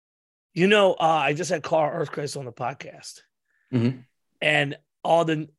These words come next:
Speaker 1: Pennsylvania, New Jersey, Maryland straight edge people who were trying to bring back nineteen eighty-eight and nineteen ninety-five and six accused Earth Crisis of sounding like a metal band.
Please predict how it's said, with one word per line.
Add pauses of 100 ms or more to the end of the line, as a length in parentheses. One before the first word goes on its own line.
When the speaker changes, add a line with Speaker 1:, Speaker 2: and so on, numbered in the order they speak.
(300)
Speaker 1:
Pennsylvania,
New
Jersey, (160)
Maryland
straight
edge
people
who
were
trying
to
bring
back (460)
nineteen
eighty-eight
and
nineteen
ninety-five
and
six (1300)
accused
Earth
Crisis
of
sounding
like
a
metal
band.